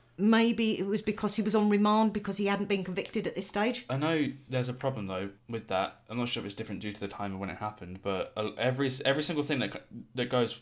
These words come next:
Speaker 2: out
Speaker 1: Out.
Speaker 2: and into the prison is checked by guards.
Speaker 1: Yeah,
Speaker 2: For every-,
Speaker 1: exactly.
Speaker 2: for
Speaker 1: So I,
Speaker 2: everything.
Speaker 1: I
Speaker 2: So
Speaker 1: don't,
Speaker 2: I don't, I don't know how it can happen.
Speaker 1: no, I don't know how it, how it has
Speaker 2: It might be different for the time, or because he hasn't been sentenced to anything. It's just because he's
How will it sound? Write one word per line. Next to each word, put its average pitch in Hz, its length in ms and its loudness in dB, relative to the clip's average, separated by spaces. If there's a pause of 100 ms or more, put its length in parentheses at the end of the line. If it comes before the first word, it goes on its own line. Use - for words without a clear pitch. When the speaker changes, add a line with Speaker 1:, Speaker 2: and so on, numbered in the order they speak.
(120)
Speaker 2:
out 120 180 6
Speaker 1:
Out. - 160 -4
Speaker 2:
and 120 200 0
into 120 360 0
the 110 60 -4
prison 98 440 -2 (320)
is 110 200 -2
checked - 340 -2
by 98 120 2
guards. 95 520 0 (420)
Speaker 1:
Yeah, 285 140 4
Speaker 2:
For - 20 6
every-, 220 120 4
Speaker 1:
exactly. 220 360 4
Speaker 2:
for - 60 6
Speaker 1:
So - 120 6
I, - 40 4
Speaker 2:
everything. - 260 2
Speaker 1:
I 226 60 6
Speaker 2:
So - 60 4
Speaker 1:
don't, 254 140 6
Speaker 2:
I - 20 6
don't, 120 120 2
I 120 80 2
don't 123 140 2
know 113 60 -2
how 113 140 -2
it 78 80 -6
can 73 100 -8
happen. 247 140 2
Speaker 1:
no, 254 140 6
I 226 80 2
don't 233 160 2
know 220 80 2
how 208 160 2
it, 196 100 0
how 202 240 0
it - 100 -2
has 202 140 4
Speaker 2:
It 143 60 4
might 156 160 6
be 139 60 4
different 131 220 2
for 113 60 -2
the 104 80 -2
time, 107 400 2
or 107 100 2
because 107 300 0
he 110 220 -2
hasn't 104 320 0
been 101 340 -4
sentenced 117 440 -4
to 98 100 -6
anything. 95 320 -8
It's 90 140 -4
just - 180 -10
because 101 240 -6
he's 98 340 -8